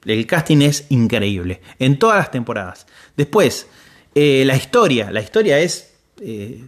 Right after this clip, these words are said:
si te gusta un poquito la, eh, la historia, eh, eh, digamos, la, la, la parte más, eh,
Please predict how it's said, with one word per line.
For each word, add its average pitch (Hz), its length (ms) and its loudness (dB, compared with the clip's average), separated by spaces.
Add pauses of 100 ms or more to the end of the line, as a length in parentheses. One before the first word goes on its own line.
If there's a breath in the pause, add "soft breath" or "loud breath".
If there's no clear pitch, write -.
(140)
si - 160 -6
te 120 80 2
gusta 196 140 4
un 156 80 4
poquito 143 300 2
la, 104 440 -4
eh, 87 460 -14
la 98 300 -8
historia, 113 1000 2
eh, 87 160 -12 (320 soft breath)
eh, 98 440 -8
digamos, 113 500 0
la, 98 260 0
la, 92 160 -2
la 98 200 -2
parte 143 300 0
más, 139 320 0 (380 loud breath)
eh, 101 400 -6